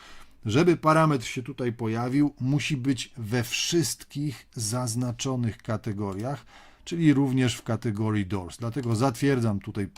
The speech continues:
przyciskiem OK to okno dialogowe, przechodzę na zakładkę manage, znowu project parameters, edytuję ten parametr, zaznaczam go na liście i klikam ołówek, a następnie po prawej stronie dodaję do selekcji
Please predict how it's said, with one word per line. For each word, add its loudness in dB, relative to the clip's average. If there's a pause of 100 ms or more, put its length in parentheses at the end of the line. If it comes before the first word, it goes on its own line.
(120)
przyciskiem -4
OK -6 (140)
to -2
okno -4
dialogowe, -6 (480)
przechodzę 2
na 0
zakładkę -4
manage, 0 (340)
znowu -2
project 0
parameters, -2 (920)
edytuję 4
ten 2
parametr, -2
zaznaczam 2
go -2
na -2
liście -2
i 2
klikam -2
ołówek, 2 (360)
a 2
następnie 2
po -2
prawej 4
stronie 0
dodaję 4
do 0
selekcji 0